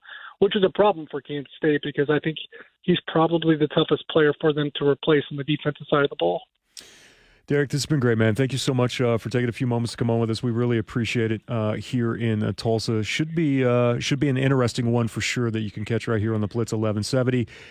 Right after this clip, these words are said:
Speaker 2: Uh, keep up the great work, man. Uh, really enjoy reading your stuff, and we'll definitely, uh, check in again with you sometime soon.
Speaker 1: Absolutely, anytime.
Speaker 2: That's Derek Young, who covers the Kansas State Wildcats. You can follow him, Derek Young. That's D E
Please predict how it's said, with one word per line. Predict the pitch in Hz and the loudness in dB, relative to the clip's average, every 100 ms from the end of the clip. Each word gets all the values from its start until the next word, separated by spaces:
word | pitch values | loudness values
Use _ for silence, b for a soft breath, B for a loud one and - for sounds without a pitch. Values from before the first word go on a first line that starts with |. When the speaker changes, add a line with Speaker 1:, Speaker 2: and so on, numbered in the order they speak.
| - | -2
Speaker 2:
Uh, | 113 110 | 0 2
keep | 165 165 | 2 0
up | 160 | 0
the | |
great | 143 139 | 0 0
work, | 127 123 | 0 0
man. | 120 117 107 | 2 2 0
Uh, | 120 117 | 0 0
really | 110 127 120 | 2 2 2
enjoy | 117 | 2
reading | 120 117 120 113 | 0 2 0 0
your | 110 | 0
stuff, | - 143 - | 0 0 0
and | 117 | 0
we'll | 113 | 0
definitely, | 110 113 123 113 | 0 0 0 2
uh, | 110 | 2
check | - 117 | 2 0
in | 123 | 0
again | 110 117 | -2 -2
with | 117 | -2
you | 123 | -4
sometime | - 120 131 | -4 -2 -2
soon. | 123 143 165 - _ _ _ _ _ _ _ _ - _ _ _ - | 0 -2 -4 -8 _ _ _ _ _ _ _ _ -20 _ _ _ 0
Speaker 1:
Absolutely, | 170 156 214 214 165 | 0 4 4 6 6
anytime. | 170 190 180 131 B B B | 4 2 0 0 B B B
Speaker 2:
That's | 139 139 | -2 0
Derek | - 156 147 | 0 2 2
Young, | 139 147 139 120 | 2 2 0 -2
who | 117 | -6
covers | 131 127 120 120 107 - | -6 -4 -2 -2 -4 -6
the | 135 123 117 113 | -4 0 0 -2
Kansas | - 127 110 | -2 -2 -2
State | 139 113 | -2 0
Wildcats. | 113 117 117 113 107 | 2 0 2 0 0
You | 127 | -2
can | 113 | -2
follow | 131 127 127 | 0 0 2
him, | 117 107 | 2 2
Derek | 120 123 123 117 | 2 2 2 0
Young. | 117 113 110 | 0 0 0
That's | 104 - | -4 -6
D | - 120 117 - | -6 -4 -4 -6
E | 127 117 110 | -4 -2 -2